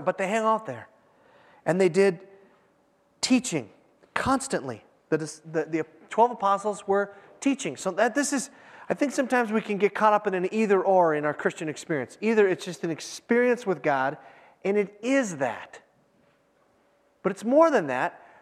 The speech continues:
There's some teaching that is life-changing. There's some things you need to learn that will change your life.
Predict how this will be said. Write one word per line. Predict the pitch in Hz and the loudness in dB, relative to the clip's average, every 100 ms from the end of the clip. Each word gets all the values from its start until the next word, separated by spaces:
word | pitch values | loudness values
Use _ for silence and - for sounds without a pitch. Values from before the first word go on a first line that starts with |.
| - | 2
There's | 208 220 | 4 4
some | - 226 - | 0 -6 -6
teaching | - 349 359 - 170 160 262 - _ _ _ _ _ _ - | 0 4 4 2 -2 -2 -6 -12 _ _ _ _ _ _ 2
that | 226 | 2
is | 233 190 | 2 -2
life-changing. | 202 277 302 - - 311 359 254 139 92 _ _ _ - | 2 2 2 -6 -8 -2 0 0 -4 -10 _ _ _ 2
There's | 208 | 2
some | 226 226 | 2 -2
things | - 320 285 | 2 2 2
you | 277 | 2
need | 277 269 | 2 2
to | |
learn | 233 302 302 190 214 - - _ _ _ - | 6 6 6 4 0 -8 -20 _ _ _ 0
that | 226 | 2
will | 240 277 | 2 -2
change | - 330 330 | 0 0 2
your | 302 | 2
life. | 294 339 - - | 2 0 -4 -12